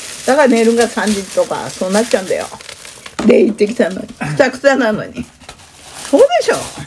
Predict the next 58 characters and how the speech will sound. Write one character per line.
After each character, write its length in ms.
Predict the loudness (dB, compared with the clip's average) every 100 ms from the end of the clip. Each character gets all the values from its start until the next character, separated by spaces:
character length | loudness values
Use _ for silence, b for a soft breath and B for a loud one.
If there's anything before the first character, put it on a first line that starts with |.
| -18 _ _ _ _ -20 -16 -14 -14 -14 -14 -10 -2
あ 100 | 0
ん 60 |
た 120 | 2 2
人 140 | 2
間 180 | 2 4
じ 80 | 4
ゃ 80 | 2
な 120 | 2
い 80 | 2
よ、 80 |
は 100 | 2
っ 220 | -4 -10 -4
き 140 | 0
り 60 | 0
言 80 |
っ 20 | 0
て。 280 | -4 -6 -6 -12 _ b b 2
こ 140 | 6
の 80 | 6
世 60 |
か 100 | 6 4
ら 0 |
消 260 | 4 2
え 20 |
た 120 | 6 4
方 60 |
が 100 | 6
い 60 | 4
い 80 | 4
よ。 280 | 2 0 -12 -18 -6
い 80 | -2
な 140 | -2
く 80 | -2
て 140 | 0
い 40 | 2
い 60 |
か 100 | 2
ら。 140 | -2 -8 _ b b b _
本 160 | -6 0
当 120 | 0
に。 240 | 0 -2 -8 -16 _ -20 -20 _ b b 0
い 100 | 2
て 120 | 4
も 100 | 4
何 220 | 4 4
の 80 | 6
役 240 | 4 2 0
に 80 |
も 120 | 0 0
立 220 | 0 0
た 120 | 4
ね 120 | 4
え 40 | 4
ク 180 | 2
ズ 120 | 2 2
だ 120 | 2
か 120 | -4
ら。 280 | -6 -10